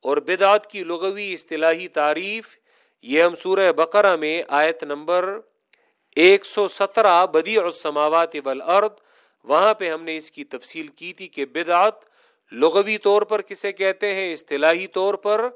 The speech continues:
اور بدعت کی اقسام وہ کیا کیا ہیں۔ فَآتَيْنَا الَّذِينَ آمَنُوا مِنْهُمْ أَجْرَهُمْ،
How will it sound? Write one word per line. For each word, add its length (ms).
اور 120
بدعت 500
کی 220
اقسام 640
وہ 100
کیا 260
کیا 340
ہیں۔ 180
فَآتَيْنَا 720
الَّذِينَ 480
آمَنُوا 520
مِنْهُمْ 500
أَجْرَهُمْ، 640